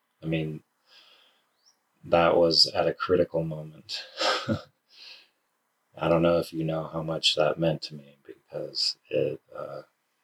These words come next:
was, uh, absolutely essential at that moment. And so these are the signs from the universe that tell me that I'm on the right track, you know, because right when I'm at my,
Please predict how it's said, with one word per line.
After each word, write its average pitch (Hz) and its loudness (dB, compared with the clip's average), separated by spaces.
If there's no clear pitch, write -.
was, 78 2
uh, - -6
absolutely 78 -2
essential - -2
at 76 -10
that 76 -2
moment. 82 -12
And 80 -4
so 82 4
these 85 0
are 82 4
the 80 -4
signs 90 4
from 80 -6
the 80 -6
universe 76 2
that 76 -2
tell 95 6
me 90 4
that 85 6
I'm 85 2
on 82 0
the 80 -8
right 80 2
track, 78 0
you 80 -16
know, 78 -14
because 78 -8
right 85 6
when 85 2
I'm 82 -6
at 80 -6
my, 80 -14